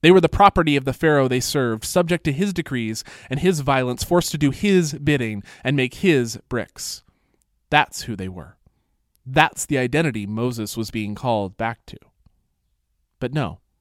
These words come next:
God isn't done calling people back to who they were meant to be in this story. Chapter four, verse twenty-two says this, "Then you shall say to Pharaoh, 'Thus says Yahweh, Israel is my firstborn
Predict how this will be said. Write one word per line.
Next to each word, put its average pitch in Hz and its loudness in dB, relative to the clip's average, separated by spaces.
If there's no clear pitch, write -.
God 143 4
isn't 147 -2
done 113 -2
calling 139 2
people 131 -6
back 123 0
to 127 -6
who 139 0
they 123 0
were 117 0
meant 120 -6
to 127 -8
be 107 -6
in 120 -6
this 113 -8
story. 104 -6
Chapter 165 0
four, 143 0
verse 139 -2
twenty-two 135 -4
says 113 -10
this, - -12
"Then 170 2
you 190 4
shall 165 2
say 170 2
to 175 -4
Pharaoh, 110 -4
'Thus 165 4
says 160 0
Yahweh, 135 0
Israel 175 4
is 135 -4
my 143 -2
firstborn 107 -6